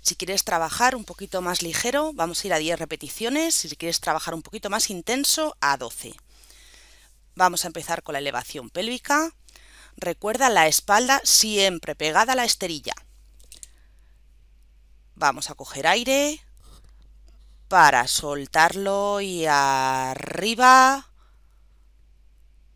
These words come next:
Uno. Arriba.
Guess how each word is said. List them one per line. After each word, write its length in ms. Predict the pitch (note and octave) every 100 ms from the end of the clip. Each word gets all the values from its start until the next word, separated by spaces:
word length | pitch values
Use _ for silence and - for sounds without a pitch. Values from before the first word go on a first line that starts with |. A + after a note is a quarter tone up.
| _ _ _ - _ _ _ _ _ _ - - _ _ -
Uno. 720 | D#3+ D#3+ E3 E3 D#3+ E3 E3 _ _ _ _ _ - - - _ _ - _ _ _ _ _ _ -
Arriba. 1700 | F#3 E3+ D3+ C#3+ C3+ C3 C3 B2+ C3 - G#3 A3 A#3+ A#3+ A#3+ A#3+ -